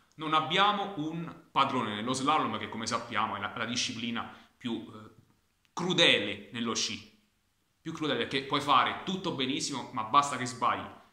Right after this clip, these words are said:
un'entrata, un ingresso, eh, ti inclini un po', oppure vai con il busto davanti, sto facendo degli esempi, insomma, e butti all'aria tutto. Fatto sta,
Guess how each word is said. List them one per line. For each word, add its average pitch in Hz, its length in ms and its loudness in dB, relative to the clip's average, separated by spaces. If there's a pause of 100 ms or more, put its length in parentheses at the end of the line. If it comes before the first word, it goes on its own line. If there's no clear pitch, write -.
(100)
un'entrata, 127 1000 2
un 101 100 -12
ingresso, 120 680 -2
eh, 110 120 -6
ti 117 120 -4
inclini 117 360 -2
un 110 120 -4
po', 127 420 -4
oppure 113 560 -4
vai 117 140 2
con 117 120 0
il 117 80 -2
busto 117 300 -6
davanti, 113 460 2
sto 98 140 -10
facendo 107 280 -6
degli 107 180 -6
esempi, 110 320 -6
insomma, 98 440 -8
e 101 440 -10
butti 127 320 -2
all'aria 107 500 4 (300)
tutto. - 480 -14 (880)
Fatto 131 260 -4
sta, - 360 -2